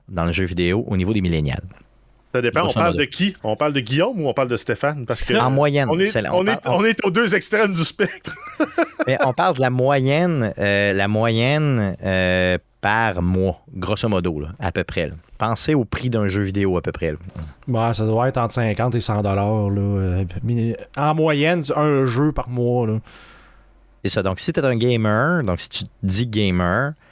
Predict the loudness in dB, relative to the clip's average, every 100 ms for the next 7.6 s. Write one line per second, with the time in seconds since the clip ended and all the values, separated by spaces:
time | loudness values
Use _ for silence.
0 | -20 -20 _ -2 0 2 2 0 0 0
1 | 0 2 2 0 0 0 0 -4 0 0
2 | 0 -2 -2 0 -2 -2 -2 -2 0 0
3 | 0 0 0 -2 -4 -2 0 0 -2 -4
4 | -2 0 0 0 0 -2 0 0 0 -2
5 | -6 -4 -2 -2 -4 -4 -4 -2 -4 -4
6 | -4 -2 0 -4 -2 0 2 0 0 -2
7 | 0 0 0 2 0 -2